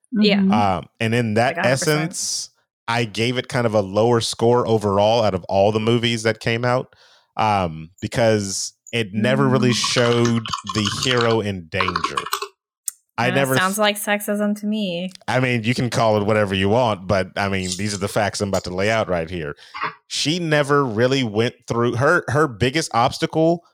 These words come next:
Speaker 3: of course, in there was people telling her, um, that she was weaker than she was.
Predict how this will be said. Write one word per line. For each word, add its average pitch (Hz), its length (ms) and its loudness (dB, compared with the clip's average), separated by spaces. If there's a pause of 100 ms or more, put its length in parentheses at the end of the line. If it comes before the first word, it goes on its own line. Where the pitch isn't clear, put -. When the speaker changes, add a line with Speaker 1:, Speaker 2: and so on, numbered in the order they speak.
Speaker 3:
of - 160 -4
course, 120 340 0
in 107 140 -4
there 95 460 0
was 98 520 0
people 127 300 -2
telling 113 380 0
her, 104 520 -2 (380)
um, 85 600 -2 (180)
that 104 160 -2
she 123 160 -2
was 101 140 -2
weaker 107 280 -2
than 95 160 -2
she 101 220 -6
was. 80 400 -2